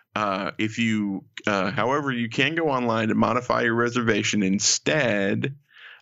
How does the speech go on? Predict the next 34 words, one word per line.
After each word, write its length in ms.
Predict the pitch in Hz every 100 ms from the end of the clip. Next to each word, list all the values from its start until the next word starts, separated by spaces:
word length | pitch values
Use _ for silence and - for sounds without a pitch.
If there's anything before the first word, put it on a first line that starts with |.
| -
uh, 180 | 98 95
so 240 | - 110
you're 280 | 107 101 101
still 340 | - - 107
able 160 | 104 98
to 120 | -
use 220 | 110 107
it. 140 | 104 - -
If 280 | 196 190 - _ _ _ _
a 60 | 95
guest 320 | 95 127 127
returns 380 | 113 123 123 139
to 80 | 139
a 40 |
park 240 | - 107
without 300 | 104 104 107
being 140 | 107 104
aware 260 | 98 113
of 80 | 131
the 60 | 107
changes, 480 | - 92 92 98 107 - - -
Disney 300 | 113 117 117
has 260 | 113 104 104
also 380 | - 170 175 113
stated 580 | 113 - - 104 98 101
that 180 | 101 101
they 160 | 113
will 220 | 135 120
take 240 | 117 113 104
care 200 | 117 113
of 160 | 110 104
this 220 | 104 104
reservation 500 | 107 98 98 98 104
themselves, 640 | 98 98 139 156 180 170